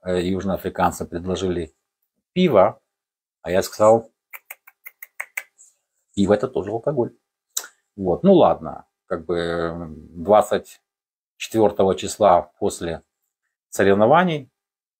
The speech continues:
можно будет уже вечером расслабиться. Всё в порядке. Эм, ну, в общем-то, как бы, да, это на, на текущий момент это вся информация.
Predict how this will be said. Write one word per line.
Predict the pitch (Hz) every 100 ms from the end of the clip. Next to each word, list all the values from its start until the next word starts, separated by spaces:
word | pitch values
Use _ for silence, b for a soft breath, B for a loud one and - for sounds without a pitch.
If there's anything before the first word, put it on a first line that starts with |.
| _ _
можно | 104 101 98
будет | 87 80
уже | 85
вечером | 87 98 - 87 85
расслабиться. | 76 69 64 - _ _ _ _ _
Всё | - 90
в |
порядке. | - 78 - _ _ _ _ _ _ _ _ _ _ _
Эм, | 98 95 95 95 92 92 92 95 95 98 104 _ _ _ _ _ -
ну, | 92 151 170
в |
общем-то, | 180 180 180 -
как | - 139
бы, | 131
да, | 131 160 170
это | 123 117 113
на, | 104 110 95 -
на | 117
текущий | - - 123 -
момент | 110 107 104 101 95
это | - 95
вся | - 90
информация. | 87 95 107 170 - 151